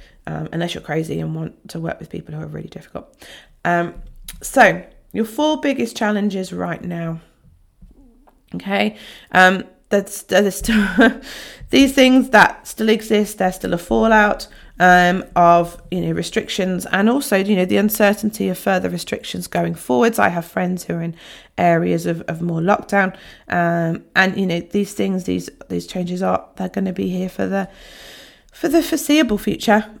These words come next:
um, at least until, um, <sighs> well, let's not get into until when, because there's all sorts of opinions on this, but, you know, it, it's not going to be, it's not over yet, guys. And so,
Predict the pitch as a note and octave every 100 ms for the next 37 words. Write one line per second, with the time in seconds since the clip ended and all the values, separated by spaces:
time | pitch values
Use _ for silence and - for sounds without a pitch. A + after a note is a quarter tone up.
0 | - F#3 F#3 F3+ - F#3 G3 F#3+ - -
1 | - F#3 F#3 - F#3+ F3+ F3 G#2 F3 E2
2 | E2 F2 - - _ _ _ - F3 F#3+
3 | F3 - D#3+ _ - D#3 - - - -
4 | - E3 - D#3 C#3+ D#3 C#3+ E3+ E3 C#3
5 | D#3+ E3 E3 E3 E3 F3+ F3 - D#3+ -
6 | E3 F#3+ F#3 G#3+ - F3 F3 - E3+ E3
7 | E3+ F3 E3+ E3+ F3+ - - - - F#3+
8 | F3+ F3+ F#3+ E3+ E3 - G#3+ F#3 - F3
9 | E3 E3 F3 E3 - - D4 C4+ A3+ F#3+
10 | E3+ - - E3 D#3+ - E3+ E3+ F3+ E3
11 | D#3+